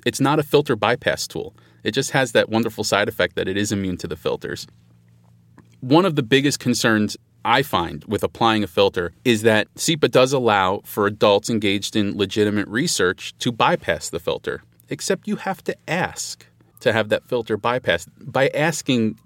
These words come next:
in itself, you're putting in a form of censorship. Somebody who's engaged in research that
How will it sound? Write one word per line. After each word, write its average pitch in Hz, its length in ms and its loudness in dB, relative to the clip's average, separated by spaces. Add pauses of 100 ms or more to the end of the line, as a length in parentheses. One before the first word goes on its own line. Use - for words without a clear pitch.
(440)
in 135 140 0
itself, 120 640 0 (100)
you're 113 240 -2
putting 139 380 0
in 110 200 2
a 101 80 -2
form 101 300 -4
of 92 120 -4
censorship. - 540 -8 (300)
Somebody 127 420 2
who's 107 440 -2
engaged 110 440 -2
in 107 120 -2
research 107 460 -2
that 95 220 2